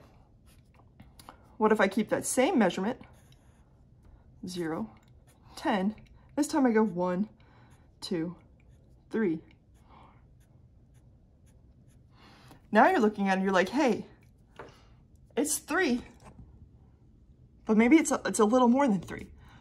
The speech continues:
So maybe now you're guessing it's actually, like, three point one. Did you notice that by adding these numbers, one, two, three, four,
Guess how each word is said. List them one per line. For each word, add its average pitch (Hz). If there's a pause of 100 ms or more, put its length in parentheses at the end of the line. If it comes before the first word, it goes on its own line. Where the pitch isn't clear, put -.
So 240
maybe 262
now 208
you're 190
guessing 190
it's 202
actually, 214
like, 277
three 208
point 196
one. 190 (1040)
Did 226
you 254
notice 381
that 262
by 190
adding 196 (100)
these 233
numbers, 185
one, 185
two, 185
three, 180
four, 180